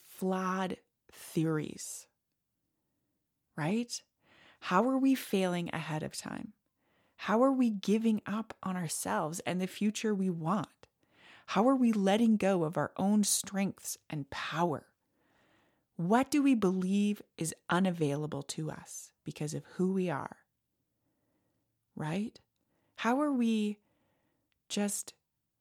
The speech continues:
letting go of a future that we love because we're, we're just believing our fear? Now, if you open this door and find yourself too afraid to go further,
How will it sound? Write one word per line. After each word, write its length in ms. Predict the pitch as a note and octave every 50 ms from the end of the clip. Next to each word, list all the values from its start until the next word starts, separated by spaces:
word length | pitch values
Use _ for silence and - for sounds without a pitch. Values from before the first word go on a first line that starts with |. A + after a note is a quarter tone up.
| _ _ _ _ _ _ _ _ _ _ _ _ _ -
letting 420 | F3+ F#3+ G3 G#3 A3 A3+ A3 G3+
go 400 | G3+ - D#3+ G3 A3+ G#3 - - - - - _ _ -
of 100 | - -
a 100 | E3+ E3
future 420 | - - F#3+ G3+ G3+ - G#3+ G3+
that 180 | F#3+ F3 D#3+ D#3+
we 100 | E3+ E3
love 560 | D#3+ E3 D#3 D#3+ F#3+ F#3+ - - - - - -
because 320 | E3 E3 - E3+ D#3+ -
we're, 220 | E3 D#3 D#3 C#3+ C#3+ D3 - _ -
we're 200 | D#3 D#3 D3 C#3+
just 300 | - D#3 D#3 - - - D#3 - - _ _ _ _ _ _ _ _ _ - - - -
believing 560 | D#3 D#3 E3 E3+ F3 F3 F#3+ G3 G3+ F#3+ E3+
our 120 | D3+ C#3+ C#3
fear? 560 | - - - - F3+ G3 B3+ D4 C4+ - - _ _ _ _ _ _ _ _ _ _ _ _ _ _ _ _ _ _ _ - - - - - - - -
Now, 220 | F#3+ F#3 F#3 F#3 - -
if 140 | A3+ A3
you 220 | A#3 C4 E4+ G4+ - C4+
open 280 | C4 C4 C#4 C4 A#3
this 180 | A#3 A3+ A3 -
door 260 | - F#3 F3+ E3+ D#3
and 240 | - - E3 F3 -
find 280 | - F#3+ G3 A#3 A#3
yourself 380 | B3 B3 A#3 - G#3+ G3 F#3+ -
too 220 | - - A3 A3
afraid 360 | G#3+ G#3 - - E3 F3 F3 -
to 60 | E3+
go 180 | - D#3+ F3
further, 500 | E3 - - D3 D#3+ F3+ A3 A#3+ C#4 C#4